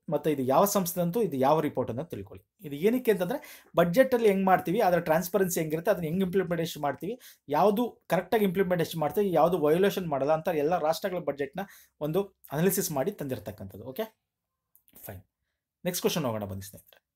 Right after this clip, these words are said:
ಅತ್-, ಎತ್ತರದ ಪ್ರದೇಶ, ಹೈ, ಹಿಲ್ವೇಗಳಲ್ಲಿ ಕೇಸರಿಯನ್ನು ಬೆಳೆಯಲಾಗುತ್ತೆ.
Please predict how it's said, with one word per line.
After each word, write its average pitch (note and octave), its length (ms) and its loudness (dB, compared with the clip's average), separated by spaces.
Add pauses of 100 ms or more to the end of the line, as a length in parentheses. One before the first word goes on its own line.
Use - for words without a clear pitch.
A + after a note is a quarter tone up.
(1500)
ಅತ್-, - 400 -10
ಎತ್ತರದ A#3 340 4
ಪ್ರದೇಶ, F3+ 240 0
ಹೈ, G3+ 400 -2 (160)
ಹಿಲ್ವೇಗಳಲ್ಲಿ A3 1160 4
ಕೇಸರಿಯನ್ನು G#3+ 580 4
ಬೆಳೆಯಲಾಗುತ್ತೆ. C3+ 800 -2